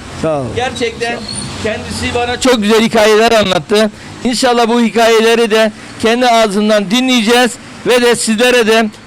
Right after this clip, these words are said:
Speaker 2: kulağınıza küpe olacak. İnsanlığa gerçekten, e, faydalı bilgiler de verecek bizlere. Ben Nasip abime şimdiden teşekkür ediyorum. Ne yapalım, içeri geçelim mi abi?
Speaker 1: Geçelim efendim, biz teşekkür ederiz.
Speaker 2: Eyvallah,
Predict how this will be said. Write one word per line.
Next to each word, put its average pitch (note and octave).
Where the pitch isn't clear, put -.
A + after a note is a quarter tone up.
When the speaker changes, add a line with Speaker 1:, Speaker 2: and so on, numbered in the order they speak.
Speaker 2:
kulağınıza A#3+
küpe A#3+
olacak. G3+
İnsanlığa B3
gerçekten, A#3
e, G#3
faydalı A#3+
bilgiler A#3+
de A3+
verecek G3+
bizlere. A#3+
Ben B3+
Nasip A#3
abime A#3
şimdiden A3+
teşekkür A#3
ediyorum. B3
Ne A3+
yapalım, B3+
içeri B3+
geçelim C#4+
mi C4+
abi? C4
Speaker 1:
Geçelim B3+
efendim, G#3
biz G#3+
teşekkür A3+
ederiz. G3+
Speaker 2:
Eyvallah, A3